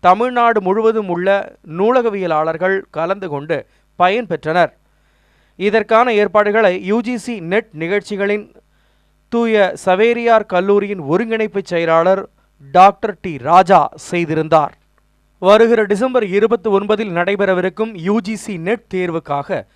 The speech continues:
நூலகவியல் பாடத்திட்டத்திற்கான இரண்டு நாள் பயிற்சி முகாம் பதினைந்து, பதினாறு ஆகிய தேதிகளில் பாளையங்கோட்டை செயின்ட் சேவியர்ஸ் கல்லூரி வளாகத்தில் அமைந்துள்ள நூலக பிரிவு அரங்கத்தில் தொடங்கியது.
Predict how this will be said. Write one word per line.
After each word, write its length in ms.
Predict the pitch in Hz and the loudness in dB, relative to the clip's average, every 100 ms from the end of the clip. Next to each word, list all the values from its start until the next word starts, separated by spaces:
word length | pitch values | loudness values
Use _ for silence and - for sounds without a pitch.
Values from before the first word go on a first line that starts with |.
| _ _ | _ _
நூலகவியல் 720 | 170 202 262 262 254 226 226 226 | -6 -2 0 0 -2 -4 -6 -4
பாடத்திட்டத்திற்கான 1000 | 185 175 220 - 214 202 180 175 175 170 190 165 | -2 0 -2 -6 -10 -10 -10 -10 -6 -6 -6 -8
இரண்டு 300 | 151 196 208 | -6 -4 -4
நாள் 240 | 208 202 156 | -4 -6 -6
பயிற்சி 300 | 156 165 165 | -10 -10 -14
முகாம் 360 | 120 135 208 _ _ _ _ _ | -10 -10 -10 _ _ _ _ _
பதினைந்து, 560 | 175 202 254 247 240 269 | 2 2 0 -6 -8 -6
பதினாறு 540 | - 185 220 214 214 220 | 0 0 2 2 2 2
ஆகிய 340 | 170 180 170 165 | 2 0 -2 -8
தேதிகளில் 520 | 180 180 185 190 247 190 | -6 -6 -6 -4 -6 -2
பாளையங்கோட்டை 760 | 175 185 202 214 185 190 180 196 - | 2 2 2 -6 -6 -6 -6 -12 -8
செயின்ட் 260 | 170 156 - | -8 -8 -6
சேவியர்ஸ் 440 | 196 208 220 208 | -6 -4 -8 -10
கல்லூரி 320 | - 160 170 | -8 -4 -4
வளாகத்தில் 600 | 151 143 156 151 - 147 147 | -4 -4 -4 -6 -10 -10 -10
அமைந்துள்ள 460 | 147 127 110 180 - _ _ _ - | -10 -12 -10 -12 -12 _ _ _ -14
நூலக 400 | 170 233 285 277 | -2 0 2 0
பிரிவு 320 | 269 240 233 208 | -4 -6 -4 -2
அரங்கத்தில் 500 | 165 185 190 208 233 | -2 -2 -6 -8 -6
தொடங்கியது. 520 | 165 143 139 131 151 | -6 -6 -8 -6 -2